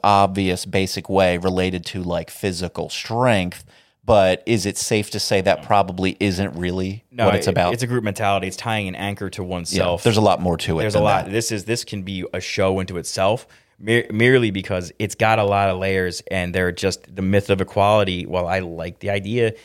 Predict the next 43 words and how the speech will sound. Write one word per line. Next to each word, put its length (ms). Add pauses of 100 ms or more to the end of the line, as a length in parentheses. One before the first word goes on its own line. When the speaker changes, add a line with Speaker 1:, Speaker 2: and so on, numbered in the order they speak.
(180)
Speaker 2:
in 180
my 320
own 540 (320)
flat 420
playing 300
field, 420
Speaker 1:
Yeah. 160 (300)
Speaker 2:
I 80
don't 180
think 200
it 100
works 320
when 100
I'm, 160
I 160
apply 280
myself 560
to 260
other 240
people's 420
situations. 800
Speaker 1:
Yeah. 180 (880)
All 160
right. 240 (100)
Well, 440 (180)
that's 240
it 120
for 140
stratification. 920
Should 180
we 80
move 240
on? 300 (100)
Speaker 2:
<laughs> 100
I 60 (140)
don't 100
Speaker 1:
Number 280
Speaker 2:
know. 20
Speaker 1:
two. 420
Speaker 2:
I 40
don't 180
know. 280
Speaker 1:
<laughs> 60